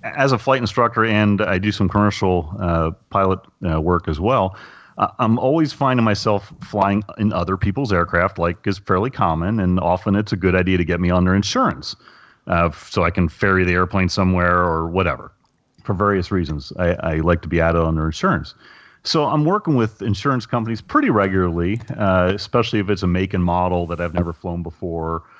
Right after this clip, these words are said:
trying to figure out how to get insured in that airplane. Uh, well, recently, this is actually a couple months ago, but it's the first time I've been back on a podcast <laughs> since then. Um,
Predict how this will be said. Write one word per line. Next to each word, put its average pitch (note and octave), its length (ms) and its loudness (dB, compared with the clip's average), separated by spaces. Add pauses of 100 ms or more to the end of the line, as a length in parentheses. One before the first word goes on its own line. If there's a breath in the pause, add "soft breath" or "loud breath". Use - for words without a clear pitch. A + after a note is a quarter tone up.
(180 soft breath)
trying F#2 220 2
to E2 60 -2
figure F2+ 180 0
out E2 80 4
how F2 100 4
to F2 80 2
get E2 240 -4
insured B2+ 380 -2
in G2 80 0
that E2 120 -2
airplane. F2 360 -4 (520 loud breath)
Uh, G2 340 2
well, G2+ 160 0
recently, A2 520 0
this A2+ 160 -6
is G2+ 180 -6
actually G#2+ 280 0
a - 20 -6
couple G2 220 0
months G2+ 260 2
ago, F#2 220 2
but G#2 120 -2
it's E2+ 80 -2
the F2+ 60 -4
first G2 240 0
time F#2+ 180 2
I've F2 80 0
been F#2 120 0
back G2 200 -2
on F#2 120 -2
a E2+ 40 -4
podcast G2 520 -6
<laughs> - 100 -16
since G#2+ 240 -4
then. E2 300 -4 (400 loud breath)
Um, F#2 340 -4